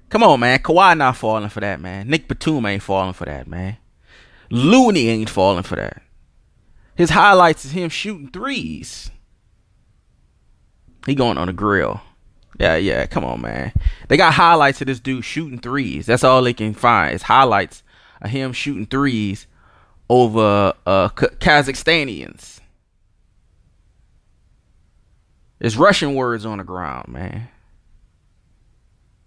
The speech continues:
Th-, he gonna get killed. They gonna kill him out there. They gonna have to get a spatula to get him up off the ground, man. You got, you got Curry. You got Westbrook. You got,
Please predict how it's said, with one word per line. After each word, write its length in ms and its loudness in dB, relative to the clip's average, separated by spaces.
Th-, 140 -4
he 60 2
gonna 160 0
get 160 -12
killed. 380 -6
They 100 4
gonna 140 2
kill 260 4
him 140 2
out 180 -2
there. 120 -2
They 100 -2
gonna 140 0
have 80 2
to 80 -8
get 100 -2
a 20 -6
spatula 500 4
to 20 -10
get 160 -10
him 120 -12
up 180 -14
off 160 -18
the 60 -20
ground, 440 -12
man. 340 -16
You 100 -4
got, 340 2
you 140 -2
got 200 0
Curry. 420 -2
You 80 -10
got 180 2
Westbrook. 540 -4
You 100 -12
got, 340 0